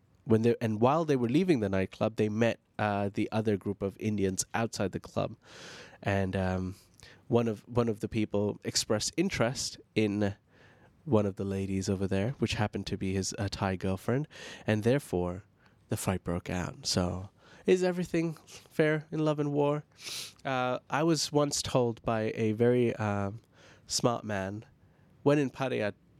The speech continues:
don't fall in love." And that's all <laughs> I'm gonna say. If you're out for a holiday and you're out and about in Pattaya Beach or certain Pattaya roads, just don't fall in love, all right? That's all I'm gonna <laughs> say for that story.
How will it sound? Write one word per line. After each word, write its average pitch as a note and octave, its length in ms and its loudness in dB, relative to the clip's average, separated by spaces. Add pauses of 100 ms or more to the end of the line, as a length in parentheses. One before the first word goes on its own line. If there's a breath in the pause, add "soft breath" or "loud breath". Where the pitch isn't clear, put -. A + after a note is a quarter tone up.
(240)
don't A2+ 220 2
fall A2+ 240 4
in G#2 140 -2
love." G2 260 -2 (540 soft breath)
And D3 100 2
that's D#3+ 160 0
all D3+ 220 0
<laughs> - 80 -6
I'm C#3+ 60 0
gonna A#2 220 -4
say. - 360 -6 (720 loud breath)
If - 180 2
you're D3+ 80 4
out C#3+ 240 0
for B2+ 140 2
a A#2+ 60 2
holiday A2 520 0 (380 loud breath)
and A2 100 2
you're A2 180 4
out A#2+ 200 0
and A2 100 -4
about A2+ 320 -2
in G#2+ 140 -6
Pattaya A2+ 460 -2
Beach A2 300 -2
or G#2+ 280 0 (160)
certain G#2+ 340 0
Pattaya G#2+ 420 -2
roads, G#2 360 0
just - 200 0
don't C#3 160 2
fall A#2 220 0
in G#2+ 120 -2
love, - 280 -4 (300)
all B2+ 40 0
right? C#3+ 240 2 (1600 loud breath)
That's C3 200 2
all A#2+ 100 4
I'm A#2 140 0
gonna C3 120 0
<laughs> - 120 2
say A#2 60 2
for A#2 140 0
that A2 200 2
story. G2+ 520 0